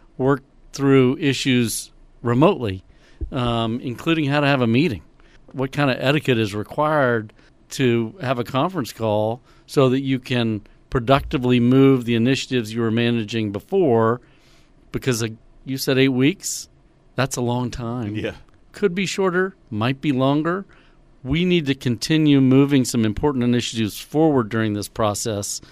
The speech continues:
Speaker 1: keeping people engaged in that. And it's not something people have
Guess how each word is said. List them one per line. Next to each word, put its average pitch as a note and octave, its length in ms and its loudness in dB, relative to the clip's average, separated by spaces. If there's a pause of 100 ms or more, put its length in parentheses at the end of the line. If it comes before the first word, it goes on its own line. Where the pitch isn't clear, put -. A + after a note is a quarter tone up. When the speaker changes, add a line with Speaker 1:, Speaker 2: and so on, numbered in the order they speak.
(380)
Speaker 1:
keeping D3 320 0
people B2 280 -2
engaged A2+ 580 -2
in G#2 100 -2
that. G#2 280 -6 (540)
And A#2+ 520 0 (100)
it's - 180 -10
not C3 260 0
something B2 420 -4
people A#2+ 340 -4
have G#2+ 140 -2